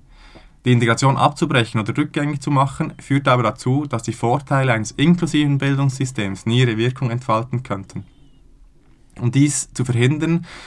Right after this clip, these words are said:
müsse der Wandel beschleunigt werden und ein geordneter, zielgerichteter Ressourcentransfer stattfinden. Was von verschiedenen Seiten daher immer wieder gefordert wird, ist eine gesamtschweizerische Strategie und ein Aktionsrahmen zur Umsetzung eben dieses inklusiven Bildungssystems.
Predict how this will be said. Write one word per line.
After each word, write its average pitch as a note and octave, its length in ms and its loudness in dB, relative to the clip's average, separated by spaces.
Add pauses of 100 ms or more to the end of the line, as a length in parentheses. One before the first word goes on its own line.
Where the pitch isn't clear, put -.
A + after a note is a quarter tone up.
(140)
müsse A#2+ 260 2
der A2 160 -2
Wandel A#2 300 2
beschleunigt B2+ 560 0
werden C#3 340 0
und A2+ 160 -2
ein G#2+ 120 -2
geordneter, A#2+ 600 -4
zielgerichteter B2+ 960 -4
Ressourcentransfer A#2+ 1160 -2
stattfinden. G2+ 680 -4 (1400)
Was B2 220 2
von C3+ 140 4
verschiedenen C#3+ 340 4
Seiten C3+ 380 2
daher B2+ 180 4
immer B2+ 220 2
wieder C3+ 220 0
gefordert C3 540 0
wird, C#3 380 -2 (340)
ist A#2+ 200 -2
eine A#2 160 2
gesamtschweizerische B2+ 840 0
Strategie B2+ 720 2 (120)
und A#2+ 120 -2
ein G#2+ 100 -2
Aktionsrahmen C3 800 2
zur - 160 -6
Umsetzung B2+ 640 0
eben A2+ 240 0
dieses B2 280 -2
inklusiven A2+ 600 -2
Bildungssystems. G#2+ 960 -6